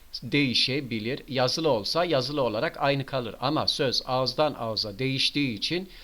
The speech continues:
bir noktadan bir noktaya gidene kadar o söz değişir, farklı bir anlama, farklı bir şekle kavuşur. Evet, hem farklı şive hem sözlü olduğu için değişmiş olabileceğini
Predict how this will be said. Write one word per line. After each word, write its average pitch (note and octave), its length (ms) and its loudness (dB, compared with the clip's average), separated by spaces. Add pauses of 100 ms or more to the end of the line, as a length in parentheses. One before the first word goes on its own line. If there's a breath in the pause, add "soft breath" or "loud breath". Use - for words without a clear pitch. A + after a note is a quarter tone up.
(280 loud breath)
bir D3+ 240 0
noktadan A2+ 460 -4
bir D3+ 160 -4
noktaya G#2 320 -6
gidene B2+ 400 -4
kadar B2+ 400 -4
o B2 140 -4
söz D3+ 440 -4
değişir, A2+ 480 -6
farklı A2 580 -6
bir A2+ 280 -8
anlama, G#2 680 -6
farklı G#2+ 560 -10
bir A2+ 60 -10
şekle A#2 500 -6
kavuşur. A2 460 -6 (540 loud breath)
Evet, A#2+ 280 -4
hem D3+ 100 -6
farklı B2+ 400 -4
şive B2+ 380 -2
hem A#2+ 200 -8
sözlü A2+ 360 -8
olduğu G#2 220 -8
için D3+ 400 -8 (220 loud breath)
değişmiş A#2 480 -6
olabileceğini G#2 920 -6